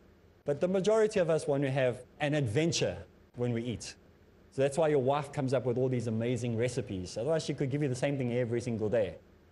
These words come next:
Same with when you're doing lectures. Be careful not to overspice the lecture. Don't put too much on where that people can't consume it. Just give enough for them to enjoy it and keep coming back for more and go, "What will happen next?"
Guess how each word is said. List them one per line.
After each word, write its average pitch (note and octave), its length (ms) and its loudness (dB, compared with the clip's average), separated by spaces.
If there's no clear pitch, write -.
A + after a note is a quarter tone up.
Same G3+ 300 0
with F3 280 0
when C#3 160 0
you're C#3 140 2
doing C#3+ 340 0
lectures. C3+ 340 -2
Be C3 120 -4
careful G#3 300 0
not E3+ 240 0
to - 120 -4
overspice D#3+ 1040 2
the C3 100 -2
lecture. B2 440 -2
Don't G3 360 2
put A#3 260 0
too A#3 160 2
much F#3+ 340 2
on D3 400 2
where C3+ 200 4
that C3 220 0
people D#3 240 -2
can't C3+ 300 -2
consume A2+ 420 -4
it. - 80 -10
Just - 140 -14
give - 120 -2
enough A3 320 2
for G3+ 200 0
them F3 220 2
to E3+ 160 -2
enjoy C#3+ 360 2
it D3 160 2
and B2 80 -6
keep D3+ 160 -4
coming C3+ 240 0
back B2+ 200 0
for B2 160 -2
more B2+ 180 2
and A#2 80 -2
go, A2+ 100 2
"What B2+ 320 2
will F#3 180 2
happen D3+ 480 -2
next?" - 500 -8